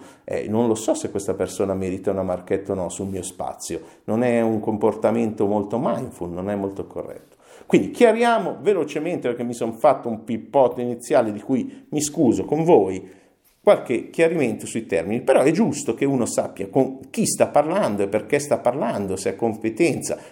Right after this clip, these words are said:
Poi spero sempre in una meritocrazia di idee in cui uno ascolta qualcosa e dice, "Oh wow, questo è interessante", ma non ci credo molto,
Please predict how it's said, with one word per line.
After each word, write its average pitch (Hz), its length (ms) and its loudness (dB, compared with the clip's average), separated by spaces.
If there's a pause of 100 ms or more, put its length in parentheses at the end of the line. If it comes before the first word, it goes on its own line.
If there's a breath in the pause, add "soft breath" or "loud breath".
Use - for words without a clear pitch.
(100)
Poi - 140 4
spero 120 680 2
sempre 151 460 2
in 117 100 4
una 127 220 2
meritocrazia 123 1040 2
di 113 80 0
idee 135 240 4
in 110 180 2
cui 110 160 0
uno 131 180 2
ascolta 117 560 2 (220 loud breath)
qualcosa 131 460 2
e 107 40 0
dice, 101 220 -6
"Oh 147 140 0
wow, 98 400 2
questo 147 260 -6
è - 20 -2
interessante", 101 680 0
ma 147 120 2
non 127 220 -2
ci - 140 -10
credo 117 340 0
molto, 95 500 -2